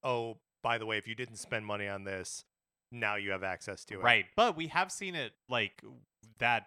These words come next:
Speaker 2: Plus expansion pass pack. I can't remember what it's called. But
Speaker 1: Yeah,
Speaker 2: it,
Speaker 1: me neither.
Speaker 2: but anyways, uh, we've seen it get D L C at launch, like it did with Happy Home Paradise.
Speaker 1: And
Speaker 2: So
Speaker 1: with, and with Mario Kart eight Deluxe.
Speaker 2: Yeah,
Speaker 1: Like
Speaker 2: so I would say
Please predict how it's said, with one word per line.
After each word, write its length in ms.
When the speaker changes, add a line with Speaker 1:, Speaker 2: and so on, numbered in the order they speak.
Speaker 2:
Plus 280
expansion 760
pass 360
pack. 400
I 180
can't 180
remember 180
what 100
it's 100
called. 260
But 100
Speaker 1:
Yeah, 100
Speaker 2:
it, 100
Speaker 1:
me 60
neither. 340
Speaker 2:
but 80
anyways, 340
uh, 560
we've 200
seen 200
it 160
get 180
D 120
L 100
C 240
at 260
launch, 520
like 340
it 200
did 200
with 200
Happy 360
Home 220
Paradise. 560
Speaker 1:
And 140
Speaker 2:
So 120
Speaker 1:
with, 280
and 180
with 160
Mario 280
Kart 220
eight 140
Deluxe. 340
Speaker 2:
Yeah, 200
Speaker 1:
Like 100
Speaker 2:
so 100
I 120
would 100
say 300